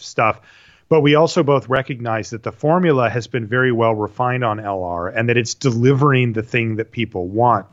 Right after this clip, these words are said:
for the most part. So we're not afraid to try new stuff, but we're wary to mess with the foundational things about L R because that is, uh, an important structure piece that just because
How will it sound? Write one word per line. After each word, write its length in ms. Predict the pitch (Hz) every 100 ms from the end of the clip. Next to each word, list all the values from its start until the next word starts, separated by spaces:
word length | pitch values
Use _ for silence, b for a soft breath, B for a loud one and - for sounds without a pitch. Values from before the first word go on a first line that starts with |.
| _
for 160 | - 110
the 80 |
most 280 | 110 151 -
part. 280 | - 82 - b b b
So 280 | - 175 151
we're 240 | 139 143 165
not 180 | 202
afraid 340 | 247 - 196 160
to 60 |
try 260 | 156 - 165
new 160 | 156 139
stuff, 440 | - 143 139 135 _ b b -
but 120 | 143
we're 140 | 139
wary 440 | 131 135 147 156 151
to 400 | - 139 127 117
mess 320 | 117 123 -
with 160 | 117
the 80 | -
foundational 640 | - 113 104 110 - 127
things 280 | 117 123 113
about 220 | 120 120
L 160 | 117 113
R 160 | 117 113
because 420 | 113 117 110 - b b b
that 220 | 127 123 127
is, 280 | 120 -
uh, 280 | 127 120 117
an 80 | 123
important 480 | 123 123 127 117 120 _ _ _ _ -
structure 480 | - 170 - 131 107
piece 320 | 135 107 -
that 340 | 127 113 -
just 260 | 120 143 -
because 400 | 131 135 120